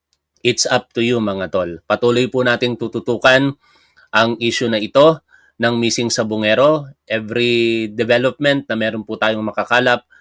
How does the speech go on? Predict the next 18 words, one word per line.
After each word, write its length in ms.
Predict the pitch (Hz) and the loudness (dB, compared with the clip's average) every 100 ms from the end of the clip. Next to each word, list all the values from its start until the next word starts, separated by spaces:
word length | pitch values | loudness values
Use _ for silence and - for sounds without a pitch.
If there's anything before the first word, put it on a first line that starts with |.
| _ | _
ay 160 | - 110 | -6 -2
atin 320 | 107 117 107 | -2 -2 -6
pong 160 | 104 104 | -8 -6
pag-uusapan. 880 | 98 92 - - 87 104 90 82 | -8 -8 -10 -8 -6 -4 -6 -8
Dito, 480 | 82 104 123 117 113 _ _ _ _ | -10 -4 0 2 0 _ _ _ _
hindi 240 | - 120 139 | -6 0 0
po 160 | 131 | 0
tayo 640 | 120 127 127 123 123 123 120 _ - | 2 4 6 6 4 2 -4 _ -6
nanghuhusga. 760 | 110 117 113 107 117 110 - _ _ _ | -2 -2 -2 -4 0 -2 -2 _ _ _
Tayo 320 | - 120 120 | -2 0 0
po'y 160 | 127 123 | -2 -2
nagre-react 560 | 110 107 107 107 98 107 | -2 -2 -2 -2 -6 -2
lamang 520 | 107 101 90 87 87 _ - _ | -2 -2 -6 -10 -16 _ -20 _
sa 160 | - 117 | -6 -2
mga 560 | 110 107 107 104 101 _ _ _ _ - | -2 -2 -2 -4 -6 _ _ _ _ -8
ipinepresenta 800 | 123 117 - 110 - 104 101 95 | -4 -4 -4 -6 -6 -6 -4 -4
sa 160 | - | -4
balita. 440 | 90 85 78 - | -8 -12 -12 -18